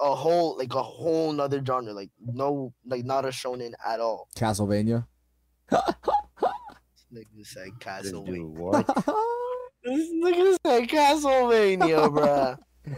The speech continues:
Speaker 2: The anime's
Speaker 1: No,
Speaker 2: fire, bro. The
Speaker 1: no.
Speaker 2: anime's heat, dog.
Speaker 1: I feel like it has to be
Speaker 2: Akame,
Speaker 1: one of
Speaker 2: you
Speaker 1: those
Speaker 2: could
Speaker 1: tier
Speaker 2: put Akame
Speaker 1: things.
Speaker 2: ga, no. Akame, as an anime, no.
Speaker 1: One of them tearjerkers. I'm telling you, it has to be one of them.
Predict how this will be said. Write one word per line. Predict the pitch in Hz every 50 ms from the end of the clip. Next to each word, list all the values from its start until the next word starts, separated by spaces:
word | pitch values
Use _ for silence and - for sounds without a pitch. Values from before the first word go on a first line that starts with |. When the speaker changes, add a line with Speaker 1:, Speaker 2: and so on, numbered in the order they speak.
| - 160 - -
Speaker 2:
The | - -
anime's | 107 117 117 110 101 185
Speaker 1:
No, | 233 233 233 233 220 214 202 196
Speaker 2:
fire, | 185 165 147
bro. | 131 - - -
The | 196
Speaker 1:
no. | 214 240 220
Speaker 2:
anime's | 240 220 214 196 196 185 175 156 143 131 120 117 -
heat, | 95 98 85 - _
dog. | 69 76 82 85 - _ _ _ _ _ _ _ _ _ _ _ _ _ _ _ _ _ _ _ _ _ _ _ _ _ - - - - - - _ _ _ _ _ _ _ _ _ -
Speaker 1:
I | 143
feel | - 165 160
like | 160 156
it |
has | 143 139 147 139
to | -
be | 139
Speaker 2:
Akame, | 143
Speaker 1:
one | 143 139
of | 139
Speaker 2:
you | 151 170
Speaker 1:
those | -
Speaker 2:
could | - -
Speaker 1:
tier | - -
Speaker 2:
put | 135 -
Akame | - 139 147 156
Speaker 1:
things. | 156 151 123
Speaker 2:
ga, | 135 - 131 117
no. | 107 123 123 117 113 107 104 104 - -
Akame, | - - - 170 175 175 165 -
as | 156 160 151 160
an | 156 -
anime, | 147 156 160 156 147 131 117
no. | 117 117 110 104 104 101 - _ _ _ _ _ _ _ _ _ _ _ _ _ _ _ _ _ _ _
Speaker 1:
One | - 127 139 139 139
of | 135
them | 139 135 131
tearjerkers. | 123 - 127 127 127 131 120 123 123 120 120 120 113 110 110 117
I'm | 107 110
telling | 113 - 120 120 120 117 113 110
you, | 113 113
it | 113
has | 113 110 117 120 -
to | 120 113
be | 110
one | 110 110 110
of | 110 110
them. | 110 110 110